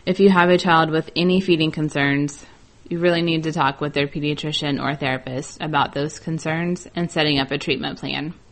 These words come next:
But I hope that this show today will at least give you some things to look for, to be aware of, and maybe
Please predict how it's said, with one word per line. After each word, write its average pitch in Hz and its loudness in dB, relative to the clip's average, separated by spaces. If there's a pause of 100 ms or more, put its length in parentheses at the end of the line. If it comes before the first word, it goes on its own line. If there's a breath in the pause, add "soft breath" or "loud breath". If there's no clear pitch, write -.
(1000 loud breath)
But 196 -2
I 220 4
hope 233 2
that 226 4
this 196 4
show 185 4
today 180 2
will 160 0
at 143 2
least 175 -2
give 175 0
you 165 0
some 156 -2
things 139 -2
to 160 -4
look 220 -2
for, 196 2 (540 soft breath)
to - -2
be 170 4
aware 170 6
of, 175 -4
and 190 0
maybe 190 2